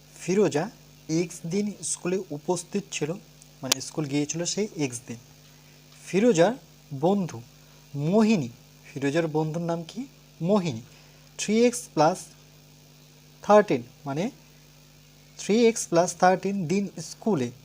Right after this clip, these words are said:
উপস্থিত ছিল। তাহলে মোহিনী উপস-, মোহিনী উপস্থিত ছিল, মোহিনী থ্রি এক্স প্লাস থার্টিন দিন, মানে স্কুলে সে গিয়েছিল। গত বছর স্কুলে মোহিনীর উপস্থিত ফিরোজার চেয়ে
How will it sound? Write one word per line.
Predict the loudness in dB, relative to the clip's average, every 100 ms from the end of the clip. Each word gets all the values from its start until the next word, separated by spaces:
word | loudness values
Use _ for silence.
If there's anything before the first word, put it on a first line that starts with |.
| -20 -20 -12 -4
উপস্থিত | -2 -2 -4 -6 -8
ছিল। | -8
তাহলে | -6 -6
মোহিনী | -4 -4 -4 0 0
উপস-, | -2 -8 -16 -12
মোহিনী | -8 -6 -6 -4 -4 0 -2 -4 -10
উপস্থিত | -12 -8 -8 -6 -4
ছিল, | -2 -2
মোহিনী | -2 -6 -8 -8 -10 -12 -20 -14
থ্রি | -2 0
এক্স | 0 0
প্লাস | -2 -2 -2
থার্টিন | -4 -4 -4 -4 -4 -10 -14
দিন, | -6 -6 -6 -14 -20 -20 -14
মানে | -8 -8
স্কুলে | -8 -4 -2
সে | 0 -2
গিয়েছিল। | -2 -4 -6 -12 -20 -20 -20 -20 -20 -20 -20 -20 -10 4
গত | 6 6
বছর | 8 6 4 -4
স্কুলে | -4 -6 -4 -2 -2 -4 -20 -20 -20 -20 -20 -20 -12
মোহিনীর | -4 -2 0 0 0 0 -2
উপস্থিত | -4 0 -2 0 -6 -6 -18 -20 -20
ফিরোজার | -6 0 2 4 2 0 -6
চেয়ে | -4 -2